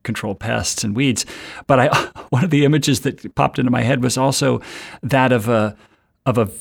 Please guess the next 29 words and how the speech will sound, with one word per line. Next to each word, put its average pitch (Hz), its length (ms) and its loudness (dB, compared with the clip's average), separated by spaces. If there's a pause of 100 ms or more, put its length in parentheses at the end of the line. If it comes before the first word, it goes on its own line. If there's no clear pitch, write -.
(680)
I'll 117 80 0
just 110 180 -2
say 131 120 4
it, 104 180 -2
overly 127 680 4 (100)
manicured, 120 920 2
say, 117 380 0
a, 143 100 0
a - 160 -4
French 147 340 2
garden. 107 500 0
And 117 380 -2 (100)
I 131 80 2
just, - 240 -4 (240)
I 131 80 2
wonder 135 420 2
if, 123 440 -2 (840)
if 110 160 -2
that 117 400 2 (180)
also 131 400 2
feels 110 640 -2 (140)
to 117 120 -6
you, 104 520 -2 (400)
uh, 104 300 -4
like 110 520 -4 (260)
a, 127 260 -8
a 113 80 -4
bit - 380 -4
too, 110 560 0